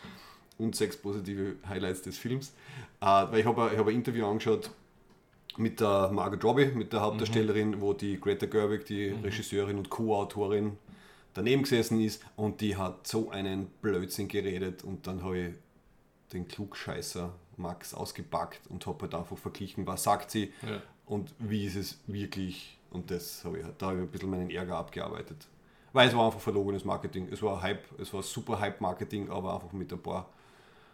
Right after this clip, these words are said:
Speaker 1: äh, großen Schwindeleien drinnen. Ansonsten, hast du ihn gesehen?
Speaker 2: No, ich warte auf Streaming.
Speaker 1: Du wartest auf Streaming, okay.
Speaker 2: Ja.
Speaker 1: Also visuell, ähm, also g-,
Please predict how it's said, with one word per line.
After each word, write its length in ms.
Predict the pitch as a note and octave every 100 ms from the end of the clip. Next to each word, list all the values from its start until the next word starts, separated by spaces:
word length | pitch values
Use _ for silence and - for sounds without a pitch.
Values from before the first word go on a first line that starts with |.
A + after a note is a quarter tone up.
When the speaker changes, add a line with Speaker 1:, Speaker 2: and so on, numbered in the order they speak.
| _ _
Speaker 1:
äh, 140 | - E2+
großen 480 | - - - E2+ E2+
Schwindeleien 580 | - F#2 E2+ D#2 E2
drinnen. 360 | E2+ E2+ E2+ F2 -
Ansonsten, 580 | - - B2+ B2+ C3+ B2 - _
hast 120 | G2 G2
du 40 |
ihn 40 |
gesehen? 320 | A2 B2 D3+ D3 - _ _ - - - _ _
Speaker 2:
No, 200 | F#3+ B2+ -
ich 120 | D3
warte 180 | A#2+ A2+
auf 80 | -
Streaming. 460 | - A2 G2 F2+ F2+ -
Speaker 1:
Du 100 | G#2+
wartest 200 | G2 -
auf 40 |
Streaming, 220 | - - -
okay. 100 | G#2+
Speaker 2:
Ja. 40 | F#2 - - -
Speaker 1:
Also 240 | G2+ G#2+
visuell, 600 | A#2+ B2 G#2+ A#2 C#3+ B2+ A2
ähm, 520 | A2 G#2+ G#2+ G#2+ G2+
also 200 | G2+ G#2
g-, 100 | G2